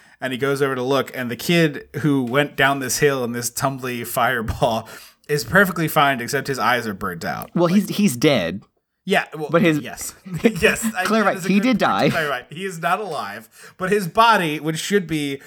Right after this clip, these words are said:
Speaker 1: spread all over the hillside in
Speaker 2: It should
Speaker 1: various
Speaker 2: be
Speaker 1: goopy
Speaker 2: Uncle
Speaker 1: piles.
Speaker 2: Owen and Aunt Beru.
Speaker 1: Yes. Uh, instead is l-, fully intact, but has no eyes.
Speaker 2: And I was like, "That's a clever workaround to not having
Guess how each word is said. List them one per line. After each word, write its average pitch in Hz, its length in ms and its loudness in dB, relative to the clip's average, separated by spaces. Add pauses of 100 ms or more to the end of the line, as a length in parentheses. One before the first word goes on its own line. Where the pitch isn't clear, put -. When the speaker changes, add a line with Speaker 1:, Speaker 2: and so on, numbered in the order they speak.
(160)
Speaker 1:
spread 165 460 2
all 156 140 6
over 156 160 4
the 139 100 0
hillside 127 560 0
in 123 140 -6
Speaker 2:
It 131 100 2
should 170 280 2
Speaker 1:
various 165 240 2
Speaker 2:
be - 100 -10
Speaker 1:
goopy - 40 0
Speaker 2:
Uncle 143 220 2
Speaker 1:
piles. 139 80 2
Speaker 2:
Owen 147 220 4
and 123 100 2
Aunt 143 220 2
Beru. 120 420 4 (400)
Speaker 1:
Yes. 160 560 -6 (140)
Uh, 123 320 -4 (100)
instead 170 600 2
is 156 220 -6
l-, 147 140 -8
fully 196 340 4
intact, 156 420 2
but 143 120 0
has 143 240 2
no 131 120 -6
eyes. 92 440 -8 (720)
Speaker 2:
And 131 80 0
I 135 120 6
was 135 140 2
like, 131 220 0
"That's 170 200 2
a - 40 -4
clever 147 300 2
workaround 117 580 2
to 120 80 0
not 113 260 4
having 131 500 2